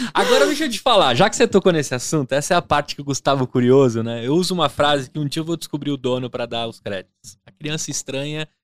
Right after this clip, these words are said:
que assistia Pequenas Empresas, Grandes Negócios. Eu sou esse cara, só que eu sempre fui curioso pelo bastidor de tudo, não só do empreendedor, dos negócios. E aí eu queria te fazer uma pergunta. Qual foi, assim, a campanha ou o trabalho, ou os trabalhos que você fez e falou assim,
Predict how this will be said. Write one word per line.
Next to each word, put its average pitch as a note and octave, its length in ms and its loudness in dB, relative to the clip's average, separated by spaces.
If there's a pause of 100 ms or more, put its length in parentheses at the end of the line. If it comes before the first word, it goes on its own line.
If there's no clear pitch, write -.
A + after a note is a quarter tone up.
(120)
que B2 60 -8
assistia C3+ 600 -6
Pequenas C3 360 -8
Empresas, B2 420 -2
Grandes B2 280 -6
Negócios. A#2 480 -6 (420)
Eu B2+ 140 -6
sou - 180 -4
esse D3+ 160 -6
cara, B2 300 -4
só C#3 120 -8
que D3+ 100 -12
eu D#3 40 -6
sempre F#3+ 220 -10
fui G3+ 120 -12
curioso E3 540 -4 (460)
pelo F3 140 -4
bastidor F3 540 -2
de F#3 120 -10
tudo, A#2+ 320 -8
não D3 160 -6
só E3 160 -6
do D#3 100 -12
empreendedor, C3+ 800 -4
dos B2 220 -12
negócios. A2+ 680 -8 (400)
E E3+ 60 0
aí A3+ 60 4
eu C4 80 2
queria B3+ 180 0
te - 80 -8
fazer B3 160 2
uma B3 100 4
pergunta. C3 560 -2 (560)
Qual C#4+ 220 2
foi, D#3 560 2 (500)
assim, C#3+ 280 -4
a C#3+ 80 -4
campanha D3+ 680 -2
ou C#3 120 0
o D#3 40 -4
trabalho, C3 540 -2
ou D3 140 2
os F#3 120 -4
trabalhos B2+ 540 -2
que - 80 -16
você C#3+ 240 -6
fez C3+ 280 -8
e - 40 -12
falou C3 140 -10
assim, C3+ 240 -8